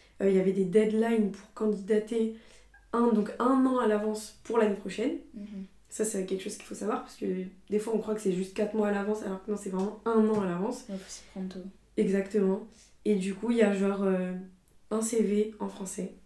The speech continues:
Speaker 1: un C V en anglais, une lettre de motivation en français, une lettre de motivation en anglais, enfin,
Speaker 2: Ok.
Speaker 1: basique. Et j'avais genre quatre vœux max à
Speaker 2: Ok.
Speaker 1: mettre. J'ai mis en premier le Canada.
Speaker 2: Ah
Speaker 1: Ouais,
Speaker 2: ouais ?
Speaker 1: j'avais mis en premier le Canada et tout, parce que je trouvais ça plus, euh, commun.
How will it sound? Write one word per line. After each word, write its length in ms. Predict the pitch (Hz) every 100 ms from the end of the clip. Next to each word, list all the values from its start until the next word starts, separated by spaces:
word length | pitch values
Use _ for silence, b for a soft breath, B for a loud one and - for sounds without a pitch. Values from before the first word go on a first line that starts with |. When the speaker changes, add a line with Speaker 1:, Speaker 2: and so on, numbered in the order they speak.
| - -
Speaker 1:
un 100 | 220
C 180 | 233
V 100 | 214 208
en 120 | 190
anglais, 460 | 190 185 180 208 B B -
une 100 | 208
lettre 140 | 208
de 60 | 196
motivation 360 | 196 190 190
en 40 | 196
français, 260 | 185 208 185
une 80 |
lettre 160 | 190 196
de 60 | 190
motivation 340 | 185 190 185 175
en 60 |
anglais, 200 | 175 190
enfin, 120 | 208 185
Speaker 2:
Ok. 60 | 170
Speaker 1:
basique. 460 | 175 185 233 - B B B -
Et 60 |
j'avais 260 | 190 185 190
genre 260 | 190 180
quatre 220 | - 214 190
vœux 280 | 208 233 254 -
max 420 | 202 220 226 - - -
à 60 | 214
Speaker 2:
Ok. 60 | 190
Speaker 1:
mettre. 200 | 202 - _ - b b b - -
J'ai 140 | 196
mis 140 | 196 214
en 80 |
premier 300 | 196 - 196
le 60 | 190
Canada. 540 | - 190 190 190 294 - - _ _ _ - - _ _ -
Speaker 2:
Ah 60 |
Speaker 1:
Ouais, 80 | -
Speaker 2:
ouais ? 40 | - - -
Speaker 1:
j'avais 180 | 202 202
mis 80 |
en 80 | 226
premier 200 | 233 220
le 60 | 208
Canada 360 | 208 196 196
et 100 | 214
tout, 120 | 208 226
parce 180 | 226
que 240 | - 202 196 196 B B B
je 100 | -
trouvais 320 | - 220 214 220
ça 220 | 214 220
plus, 440 | - - 220 233 220
euh, 520 | 202 196 196 196 196
commun. 400 | - 220 202 214